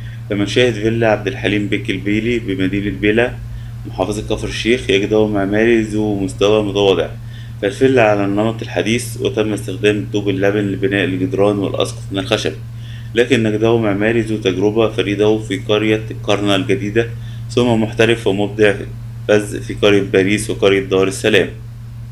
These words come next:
الملائمة. حسن فتحي لم يكن معماري الطين، فقد استخدم الحجر والطوب والخشب،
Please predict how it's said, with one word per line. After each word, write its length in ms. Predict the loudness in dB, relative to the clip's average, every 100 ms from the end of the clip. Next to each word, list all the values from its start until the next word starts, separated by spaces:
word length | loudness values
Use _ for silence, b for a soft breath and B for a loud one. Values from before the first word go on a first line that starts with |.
| -14 B B B B B 0 2
الملائمة. 600 | 4 4 4 4 4 2 -8
حسن 180 | -6 -4
فتحي 360 | -2 -4 0 0
لم 180 | 2
يكن 300 | 0 -2 -2
معماري 540 | 0 0 0 0 2 2
الطين، 360 | 2 -2 -2 -2
فقد 120 | -2
استخدم 400 | -2 0 0 0
الحجر 380 | -2 -2 0 2
والطوب 400 | 2 0 0 2
والخشب، 440 | 2 2 0 0